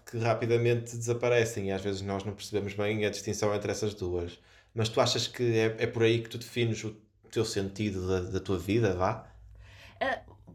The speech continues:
Speaker 2: é, lá está, a minha, eu, eh, eu não quero passar este podcast, eh, a dar a ideia que eu já estou muito,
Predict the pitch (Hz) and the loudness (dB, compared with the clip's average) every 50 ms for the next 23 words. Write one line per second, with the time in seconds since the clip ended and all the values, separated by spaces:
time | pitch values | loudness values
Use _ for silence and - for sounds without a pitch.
0 | - - - - - 220 208 208 214 214 - - - 220 233 277 294 - - 285 | -20 -20 -12 -6 -2 0 0 0 -2 -4 -8 -12 -10 -6 -6 -6 -4 -4 -2 -2
1 | 240 - 233 226 233 247 269 285 311 294 277 269 - - 233 254 277 269 262 269 | -2 0 0 0 2 0 0 0 -2 -2 -4 -4 -4 -2 -2 -2 -2 0 0 0
2 | 262 254 254 240 240 233 233 233 - - - - - - - 233 269 285 277 269 | 0 0 0 0 0 0 -2 -4 -8 -12 -20 -20 -8 -2 0 0 0 0 -2 -4
3 | 247 240 - - 240 233 - 220 190 185 185 190 - - - 208 202 214 208 - | -4 -4 -6 -8 -6 -4 -4 -4 -4 -4 -6 -8 -8 -8 -8 -8 -6 -6 -6 -6
4 | - - - 175 165 160 156 - - - 202 208 233 - - - - - - - | -6 -6 -4 -2 -2 -2 -4 -8 -10 -8 -8 -8 -8 -10 -18 -20 -20 -20 -12 -8
5 | - 196 196 185 185 185 - - 196 190 208 202 202 196 190 180 190 190 190 190 | -6 -4 -2 0 0 0 0 -2 -2 -2 -2 -2 -2 -2 -2 -2 -2 -2 -2 -2
6 | 185 - 202 175 190 196 185 - - 190 180 175 175 175 165 156 - 175 165 160 | -2 -4 -4 -4 -4 -6 -6 -6 -6 -6 -4 -4 -4 -6 -6 -6 -4 -2 -2 0
7 | 156 156 151 147 147 | 0 -2 -2 -4 -6